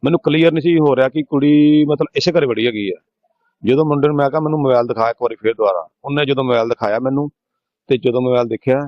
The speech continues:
ਤੇ ਮੈਂ ਫਿਰ, ਮੈਂ ਉਹਨੂੰ ਸਰਦਾਰ ਨੂੰ ਮੈਂ ਕਿਹਾ, "ਵੱਲ ਮਾਰੀ," ਬਾਹਰ ਆਇਆ ਤੇ ਮੈਂ ਕਿਹਾ, "ਇਹ ਕੁੜੀ ਅੰਦਰ ਆ।"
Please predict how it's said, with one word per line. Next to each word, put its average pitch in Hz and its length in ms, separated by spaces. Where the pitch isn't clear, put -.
ਤੇ - 80
ਮੈਂ 127 260
ਫਿਰ, 131 200
ਮੈਂ 131 180
ਉਹਨੂੰ 143 160
ਸਰਦਾਰ 117 300
ਨੂੰ 127 80
ਮੈਂ 123 140
ਕਿਹਾ, 131 220
"ਵੱਲ 117 220
ਮਾਰੀ," 123 220
ਬਾਹਰ 113 260
ਆਇਆ 117 120
ਤੇ 127 100
ਮੈਂ 120 120
ਕਿਹਾ, 127 120
"ਇਹ 135 200
ਕੁੜੀ 120 260
ਅੰਦਰ 110 180
ਆ।" 101 160